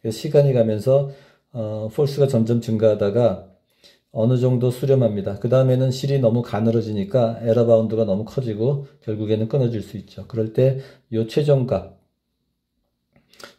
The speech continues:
요거를 멜트 스트렝스라 그럽니다.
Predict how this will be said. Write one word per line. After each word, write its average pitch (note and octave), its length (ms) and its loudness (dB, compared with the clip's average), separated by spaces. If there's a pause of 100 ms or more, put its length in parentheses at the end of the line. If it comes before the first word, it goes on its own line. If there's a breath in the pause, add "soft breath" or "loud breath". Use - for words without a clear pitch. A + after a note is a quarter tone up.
요거를 A#2+ 680 2
멜트 A#2+ 360 0
스트렝스라 A#2 520 -2
그럽니다. F#2 600 -6